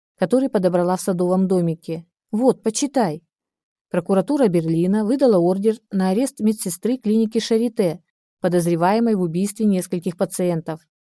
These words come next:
Об этом в прямом эфире новостного телеканала номер двадцать четыре сообщил официальный представитель берлинской прокуратуры Михаэль Грунвальд. Он рассказал,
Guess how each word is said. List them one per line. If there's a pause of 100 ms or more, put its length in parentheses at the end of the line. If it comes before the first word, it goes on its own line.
(140)
Об
этом
в
прямом
эфире
новостного
телеканала
номер
двадцать
четыре (340)
сообщил
официальный
представитель
берлинской
прокуратуры
Михаэль
Грунвальд. (460)
Он
рассказал,